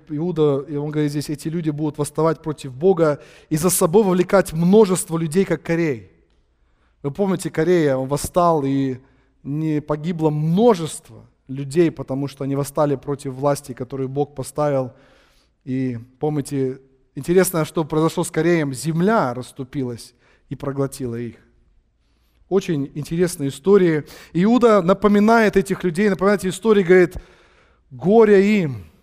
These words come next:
горе этим людям, которые находятся сейчас в церкви, потому что с ними будет то же самое, что было с этими».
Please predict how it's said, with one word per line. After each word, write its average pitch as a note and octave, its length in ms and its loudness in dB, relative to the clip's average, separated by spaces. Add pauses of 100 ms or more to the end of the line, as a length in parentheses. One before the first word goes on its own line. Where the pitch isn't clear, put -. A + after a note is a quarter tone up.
(1080)
горе F#3+ 520 6
этим F#3+ 240 2
людям, G3 360 2
которые G3 400 4
находятся F3+ 440 4
сейчас F#3 380 0
в - 100 -8
церкви, G3+ 340 2
потому D#3+ 280 -2
что D#3 160 -8
с - 140 -8
ними E3 160 -2
будет D3 440 -6 (520)
то C#3 100 -8
же C3+ 100 -6
самое, C#3+ 420 -4
что - 200 -10
было B2+ 460 -6 (800)
с - 120 -16
этими». G2+ 380 -14